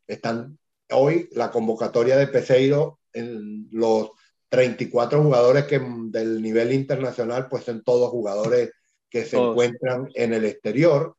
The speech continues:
Speaker 1: y que quedó un grupo para traer de, sacó quince o catorce jugadores del fútbol venezolano, más por cumplir que por otra cosa, porque con los treinta y cuatro jugadores que hay a nivel internacional,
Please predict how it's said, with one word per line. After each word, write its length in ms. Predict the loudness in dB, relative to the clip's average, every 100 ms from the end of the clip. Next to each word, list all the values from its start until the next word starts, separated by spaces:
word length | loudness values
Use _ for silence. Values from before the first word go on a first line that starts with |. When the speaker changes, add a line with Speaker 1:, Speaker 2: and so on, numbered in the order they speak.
| _ _ _
Speaker 1:
y 120 | -6
que 200 | -4 -2
quedó 340 | 0 2 4 4
un 140 | 2
grupo 440 | 2 2 2 -4 -4
para 260 | -6 -6
traer 440 | -8 -4 2 2 2
de, 200 | -2 -4
sacó 400 | -8 -6 -6 -4
quince 360 | -2 -2 -2
o 60 | -6
catorce 420 | -6 -6 -8 -4
jugadores 580 | -4 -2 -2 0 4 2
del 140 | 2 -4
fútbol 360 | -6 -2 0
venezolano, 720 | 0 -4 -6 -6 -4 -8 -12 _ _ _ _ _
más 220 | -12 -4
por 240 | -2 -2
cumplir 560 | -4 -8 -4 -2 -2 -4
que 100 | -8
por 160 | -6 -4
otra 300 | -4 -4 -4
cosa, 400 | -2 -2 -6 -8 _ _ _
porque 600 | 0 0 0 -2 0 0
con 180 | 0 0
los 160 | 0 0
treinta 300 | -2 -2 -6
y 80 |
cuatro 340 | -4 -2 0 0
jugadores 460 | 2 2 2 0
que 160 | -2 -4
hay 320 | -2 0 0
a 100 | -2
nivel 260 | -4 -8 -8
internacional, 840 | -8 -6 -6 -6 -4 -2 -2 -2